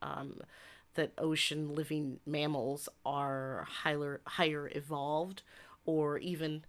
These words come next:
from another planet. Uh, if they're millions of years older, it's possible that in Star Trek canon, they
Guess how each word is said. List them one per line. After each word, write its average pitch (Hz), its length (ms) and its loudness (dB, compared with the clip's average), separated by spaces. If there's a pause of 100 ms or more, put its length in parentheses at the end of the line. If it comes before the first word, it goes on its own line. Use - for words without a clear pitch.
(200)
from 165 220 -4
another 147 240 -2
planet. 143 460 -2 (1200)
Uh, 156 540 8 (580)
if 196 180 2
they're 220 180 8
millions 233 460 6
of 196 100 -2
years 185 240 2
older, 208 460 0
it's 214 160 -4
possible 196 640 2
that 180 200 2
in 185 420 0
Star 196 280 -2
Trek - 280 -2
canon, 190 520 2
they 175 600 0